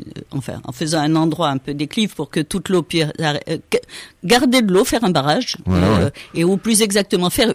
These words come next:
Speaker 1: une réserve à usage, euh, des agriculteurs, et ceci étant donc en dérivant de l'eau d'un, d'un cours d'eau qui avait d'autres usages, euh, avant. Et,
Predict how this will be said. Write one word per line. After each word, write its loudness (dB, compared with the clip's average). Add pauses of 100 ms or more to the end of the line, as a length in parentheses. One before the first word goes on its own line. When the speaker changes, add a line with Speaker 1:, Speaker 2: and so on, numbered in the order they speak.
Speaker 1:
une 6
réserve 2 (360)
à 2
usage, 2
euh, -2
des 0
agriculteurs, -2 (400)
et 0
ceci 2
étant 2
donc 0
en 2
dérivant 0
de 2
l'eau 0
d'un, -2
d'un -2
cours -4
d'eau 2
qui -4
avait -2
d'autres -4
usages, 0
euh, -6
avant. -8 (520)
Et, 0